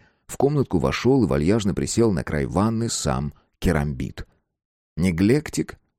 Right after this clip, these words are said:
слегка психопат и безраздельный владелец заведения.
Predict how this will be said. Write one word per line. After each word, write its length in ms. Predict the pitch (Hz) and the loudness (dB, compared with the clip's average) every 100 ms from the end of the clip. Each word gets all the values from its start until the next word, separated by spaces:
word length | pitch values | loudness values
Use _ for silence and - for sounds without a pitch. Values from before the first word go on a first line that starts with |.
| - | -6
слегка 440 | - 110 101 95 | 0 0 2 0
психопат 760 | 78 - 87 87 - 135 - - _ | 0 -2 -2 -2 -2 -4 -4 -16 _
и 120 | - | 0
безраздельный 640 | 92 92 95 95 139 151 143 | 2 4 2 2 2 2 2
владелец 640 | 101 82 85 90 - - _ | 2 2 2 2 0 -8 _
заведения. 800 | - 82 92 85 69 62 57 - | -4 0 0 0 -2 -4 -8 -12